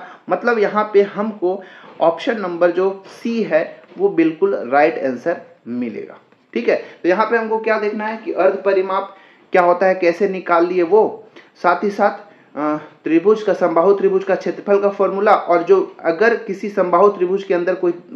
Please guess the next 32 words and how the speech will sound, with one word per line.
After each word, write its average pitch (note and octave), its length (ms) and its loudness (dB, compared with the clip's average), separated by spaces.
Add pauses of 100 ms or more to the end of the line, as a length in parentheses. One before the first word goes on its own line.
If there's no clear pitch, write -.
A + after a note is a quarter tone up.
(100)
वृत्त G3+ 260 -2
है - 200 -4 (300)
तो G#3 100 6
उसका G#3 240 2
त्रिज्या F3+ 380 4
निकालने E3 420 -2
का D#3+ 100 -4
formula D#3+ 440 0
होता C#3+ 320 2
है, G#3 80 2 (600)
अ, D3 260 -6 (320)
वृ-, D3+ 520 -4 (160)
त्रिभुज F3+ 300 2
का G3 120 2
क्षेत्रफल F#3+ 500 -2
बटा D#3+ 280 0
उसका C#3 300 -4
अर्ध A#2+ 180 -4
परिमाप। - 400 -14 (140)
ये F#3+ 120 2
आपको E3+ 280 2
याद E3 220 4
रखना F#3 260 -4
है, A3+ 100 -6 (160)
ये G#3+ 100 2
बहुत E3+ 240 2
आसानी D3 340 -2
से A#3 360 -4 (140)
बन A#3 180 0
जाएगा, - 320 -10 (300)
ठीक A#3 160 -2
है। - 140 -2